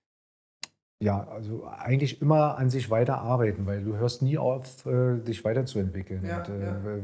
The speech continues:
Speaker 1: wenn du, wenn du achtzehnjährige gibt, die denken, die sind einfach, die können alles, dann sind sie schon auf der Verliererstraße.
Speaker 2: Ja, das
Speaker 1: Also.
Speaker 2: ist, das ist richtig. Aber dafür, dazu gehört ja dann auch ein gutes Umfeld. Ich sag mal, entweder dann die Mentoren im Verein, die guten Trainer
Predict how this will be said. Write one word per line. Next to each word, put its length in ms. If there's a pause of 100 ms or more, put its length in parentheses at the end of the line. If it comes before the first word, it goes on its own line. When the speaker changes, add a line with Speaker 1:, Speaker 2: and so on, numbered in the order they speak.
(120)
Speaker 1:
wenn 140
du, 280 (280)
wenn 140
du 80 (380)
achtzehnjährige 600
gibt, 240
die 240
denken, 280
die 220
sind 520
einfach, 380
die 100
können 200
alles, 360
dann 460 (320)
sind 360
sie 80
schon 120
auf 100
der 100
Verliererstraße. 720
Speaker 2:
Ja, 260 (240)
das 180
Speaker 1:
Also. 100
Speaker 2:
ist, 240
das 140
ist 160
richtig. 340 (320)
Aber 120
dafür, 240
dazu 320
gehört 180
ja 60
dann 100
auch 100
ein 60
gutes 200
Umfeld. 360
Ich 140
sag 100
mal, 120
entweder 360
dann 260
die 140
Mentoren 500
im 140
Verein, 400
die 100
guten 280
Trainer 360